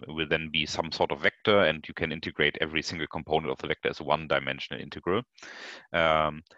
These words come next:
and by, uh, we are often abusing notation a little bit here. So we are, um, I mean, theta is,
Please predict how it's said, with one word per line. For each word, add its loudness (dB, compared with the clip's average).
and -2
by, 8
uh, 0
we 4
are 8
often 4
abusing 2
notation 2
a -2
little 2
bit -6
here. 2
So -4
we 4
are, 6
um, 2
I -2
mean, -4
theta 4
is, 4